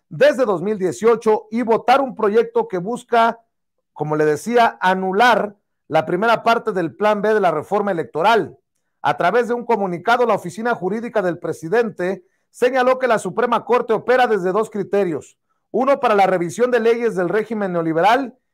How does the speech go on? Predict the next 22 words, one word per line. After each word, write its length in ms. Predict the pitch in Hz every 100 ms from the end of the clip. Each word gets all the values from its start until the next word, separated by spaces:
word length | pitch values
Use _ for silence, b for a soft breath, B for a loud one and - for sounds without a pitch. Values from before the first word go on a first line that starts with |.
| _
y 120 | 143
otro 300 | 247 262 262
para 160 | 226 190
las 180 | 170 139
normas 360 | 240 240 226
que 120 | -
legítimamente 840 | 190 165 262 - 247 208 208 233 220
expide 400 | - - 240 233
la 100 | 185
soberanía 480 | 180 170 156 208 -
popular 580 | 214 156 175 220 233 - _ _
en 180 | - 160
busca 300 | 180 269 247
de 60 | 226
la 120 | 185
transformación 720 | 175 160 175 160 151 214 226
que 80 | 190
exige 600 | 131 208 214 185 180 180 _ _ _
el 220 | - 143 -
pueblo 640 | 175 202 185 190 185 -
de 440 | 139 139 180 175 -
México. 880 | 147 190 - 185 - 175 143 104